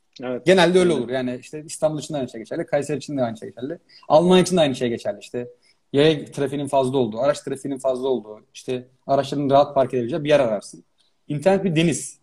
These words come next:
Speaker 2: Hani siteyi kurdum, güzel tasarım yaptım. Yok böyle bir dünya. Bunu ciddi eskiden mesela şey konuşulurdu. İşte mağazacılık masraflı, internet ucuz. Şu anda tam tersi. İnternet pahalı bence, mağazacılık ucuz. Gerçekten
Speaker 1: Evet.
Speaker 2: yani buna inanıyorum yani. Buna,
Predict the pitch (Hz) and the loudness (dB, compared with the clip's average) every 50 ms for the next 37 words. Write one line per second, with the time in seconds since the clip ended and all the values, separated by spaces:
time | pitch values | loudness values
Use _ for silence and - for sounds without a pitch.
0 | _ _ _ _ _ _ _ _ _ _ _ 127 127 127 113 107 - - - 180 | _ _ _ _ _ _ _ _ _ _ _ -6 -4 -4 -6 -6 -8 -2 2 4
1 | 175 170 175 - 170 160 156 165 175 - - - - 135 127 165 170 165 - 156 | 4 4 4 2 2 2 2 0 0 -4 -8 -8 -6 0 2 4 4 4 2 2
2 | 127 - 160 160 156 143 127 - - - 139 - - _ _ - - 147 190 214 | 0 2 0 0 0 0 0 0 -2 -8 -12 -12 -14 _ _ -10 -2 0 2 2
3 | 208 208 208 185 156 131 123 120 107 104 104 107 131 139 143 160 165 - - _ | 4 4 4 4 4 2 0 -2 -2 -4 -6 -8 -8 -8 -8 -8 -10 -12 -16 _
4 | _ _ _ - - - _ _ _ _ _ _ - - - - - - 123 127 | _ _ _ -20 -20 -20 _ _ _ _ _ _ -20 -20 -20 -18 -18 -16 -12 -8
5 | 135 147 - - - 202 196 190 170 - - - 180 170 165 160 160 - 175 165 | -8 -8 -8 0 4 6 6 6 4 0 2 2 4 4 4 2 0 0 0 0
6 | 165 - 180 - 175 147 131 - 131 127 123 120 127 123 165 165 147 - - 147 | 0 -2 -2 -2 -2 -2 -2 0 0 0 2 2 0 -2 -4 -6 -8 -6 -4 -4
7 | 151 147 - - _ _ _ _ _ _ _ 131 135 139 156 156 151 147 139 147 | -4 -4 -6 -10 _ _ _ _ _ _ _ -4 2 2 4 4 2 0 -2 -2
8 | 143 143 143 - _ _ _ - 135 135 131 131 - 139 139 139 - 147 143 143 | -4 -6 -8 -12 _ _ _ -8 -6 -4 -4 -4 -4 -6 -6 -6 -6 -8 -8 -8
9 | 143 - - 143 135 131 - 143 135 131 151 127 135 180 170 - - _ _ _ | -8 -8 -8 -10 -4 -2 0 0 0 0 -2 -4 -4 -4 -6 -6 -12 _ _ _
10 | _ _ _ - - 165 165 180 170 - 185 196 196 - 160 131 107 - - 113 | _ _ _ -2 0 2 2 2 0 0 0 0 2 2 2 2 2 -2 -6 -8
11 | 101 143 143 131 - 156 160 196 190 - - 147 131 127 117 117 117 143 185 170 | -6 -6 -8 -2 -2 0 0 0 -2 0 0 2 2 2 2 0 -4 -4 -4 -2
12 | 156 151 151 151 147 147 156 151 139 123 107 104 - - - _ _ _ _ _ | 0 0 0 0 0 -4 -6 -6 -8 -10 -12 -12 -16 -20 -20 _ _ _ _ _
13 | _ _ _ _ _ _ _ _ _ _ _ _ _ - 151 151 143 143 120 120 | _ _ _ _ _ _ _ _ _ _ _ _ _ 2 2 2 2 -2 -4 -4
14 | 120 117 117 120 127 143 156 156 156 160 165 160 151 135 120 113 113 113 113 127 | -4 -6 -6 -4 -2 -2 0 0 0 0 -2 -2 -2 -2 -4 -6 -8 -10 -10 -8
15 | 135 139 135 - | -8 -8 -8 -12